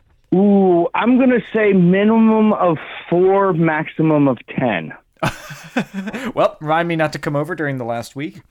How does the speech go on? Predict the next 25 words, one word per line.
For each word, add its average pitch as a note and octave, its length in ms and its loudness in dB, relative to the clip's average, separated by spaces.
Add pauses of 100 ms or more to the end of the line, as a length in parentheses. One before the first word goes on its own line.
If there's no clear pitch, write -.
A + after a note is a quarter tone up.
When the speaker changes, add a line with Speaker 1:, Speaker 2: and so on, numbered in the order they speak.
(440)
Speaker 1:
Oh, E3+ 360 0
yeah. B2 260 2 (380)
No, D3+ 520 0
I, E3 460 0 (460)
that's, G#3 320 -4 (120)
that's G#3 220 -2
the E3+ 140 -2
thing. A3 400 0
And E3 240 0 (100)
that's F3 220 -2 (100)
one F3+ 220 0
of F3+ 80 2
my E3 160 2 (240)
biggest D3+ 400 0 (840)
problems E3 760 0 (100)
with C#3 340 0
the C3+ 60 -2
movie, C#3+ 380 2
and A#2+ 180 0
something D3 280 2
that B2+ 140 0
I've, B2 300 0
I've A2+ 220 -2
dwelled C#3+ 340 0
on. A#2+ 400 0